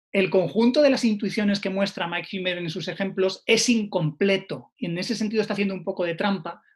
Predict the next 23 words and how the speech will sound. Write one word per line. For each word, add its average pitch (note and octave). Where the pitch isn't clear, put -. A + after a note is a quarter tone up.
porque E3
no F3
está G3+
aplicando F3+
los F3
ejemplos, F#3+
todos G#3
los F#3+
principios F#3+
que -
podría F3
aplicar. D#3
Cuando F3
dice, E3
"Bueno, G#3+
¿por F3+
qué -
voy C4
a B3+
pagar G3+
yo F#3
por F#3
otros?". E3